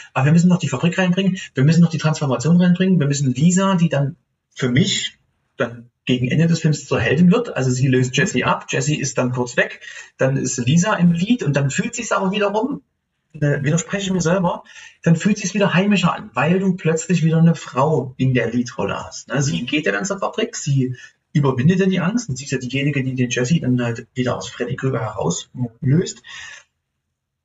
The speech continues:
Aber da merkst du wirklich, äh, wir müssen jetzt mal noch vier, fünf Sachen noch schnell mit unterbringen.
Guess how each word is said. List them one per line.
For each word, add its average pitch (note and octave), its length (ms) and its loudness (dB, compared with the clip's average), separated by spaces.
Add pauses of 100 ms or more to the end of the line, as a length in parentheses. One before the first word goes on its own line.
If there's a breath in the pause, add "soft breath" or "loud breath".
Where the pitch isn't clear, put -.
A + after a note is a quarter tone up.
(320)
Aber B2 60 -4
da B2+ 100 0
merkst B2 240 0
du C#3+ 100 0
wirklich, C#3+ 480 -2
äh, A2 120 -8
wir G2+ 80 -6
müssen D3+ 160 4
jetzt F3 120 2
mal C3 100 2
noch B2+ 120 2
vier, E3+ 160 0
fünf D3 160 -2
Sachen E3 240 -2
noch B2+ 220 -8
schnell - 180 0
mit D3 140 0
unterbringen. F3 520 2